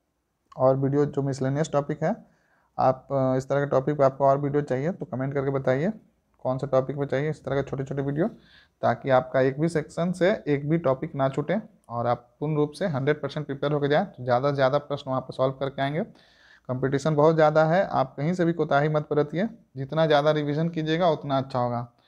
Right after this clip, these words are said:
इस चैनल पे already पहले से बहुत कुछ उपलब्ध करा दिया गया है और मैं कोशिश करूँगा कि एग्जाम से पहले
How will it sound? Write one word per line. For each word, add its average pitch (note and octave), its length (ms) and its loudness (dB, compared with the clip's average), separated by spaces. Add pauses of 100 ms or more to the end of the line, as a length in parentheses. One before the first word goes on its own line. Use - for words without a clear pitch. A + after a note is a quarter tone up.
(420)
इस - 180 -10
चैनल D#3 280 4
पे G#3 320 2 (580)
already C#3 400 4
पहले D#3 200 4
से E3 100 0
बहुत D3+ 280 2
कुछ E3+ 180 -4
उपलब्ध D#3+ 320 0
करा D3+ 200 4
दिया D3+ 220 2
गया D#3 180 2
है A3 120 -2
और C3 220 -4
मैं C3+ 140 -6
कोशिश D#3 300 -4
करूँगा E3 320 0
कि D3 200 -8
एग्जाम C#3 280 -4
से C#3+ 120 -10
पहले C#3+ 260 -4